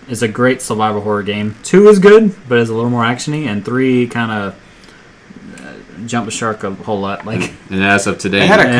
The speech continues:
Speaker 3: co-op. I heard it had a good co-op mode, though.
Speaker 2: Ugh.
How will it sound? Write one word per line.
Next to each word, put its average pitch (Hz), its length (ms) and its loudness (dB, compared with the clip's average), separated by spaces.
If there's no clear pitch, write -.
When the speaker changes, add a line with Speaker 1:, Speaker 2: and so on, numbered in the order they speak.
Speaker 3:
co-op. 190 340 2
I 139 160 -8
heard 160 180 -2
it 113 80 -4
had 120 140 -4
a 104 60 -10
good 131 240 -6
co-op 120 420 -8
mode, 87 220 -16
though. 92 460 -4
Speaker 2:
Ugh. 85 60 -8